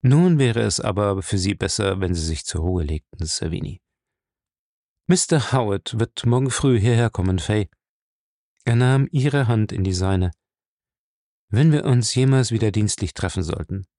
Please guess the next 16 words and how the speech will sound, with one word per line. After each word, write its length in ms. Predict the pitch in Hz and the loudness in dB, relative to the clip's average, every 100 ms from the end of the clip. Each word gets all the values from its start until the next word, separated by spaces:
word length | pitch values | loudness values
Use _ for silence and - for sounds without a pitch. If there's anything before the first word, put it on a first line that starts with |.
| _ _ _ - | _ _ _ -4
was 160 | 113 | -2
ich 140 | 123 151 | 0 -2
unter 340 | 123 139 131 - | 0 0 -2 -2
allen 240 | 143 139 127 | 0 0 0
Umständen 640 | 147 147 - - 120 - 127 | 0 0 0 -2 -2 0 -2
beklagen 480 | 127 - 139 98 92 | -2 -2 -2 -2 -2
würde, 240 | 104 135 - _ _ _ _ _ _ _ _ - | -2 -2 -4 _ _ _ _ _ _ _ _ -2
dann 400 | 131 156 151 120 | 2 4 2 2
werden 240 | 110 104 | 0 0
Sie 220 | 95 117 | -2 -2
einen 220 | 104 104 101 | 0 -2 0
guten 320 | 143 143 143 | -2 0 -4
Freund 400 | - 110 104 - | -2 -2 -2 -2
bei 100 | 98 | -4
der 100 | 101 | -4
Polizei 580 | 95 95 - 104 110 | -2 -4 0 0 0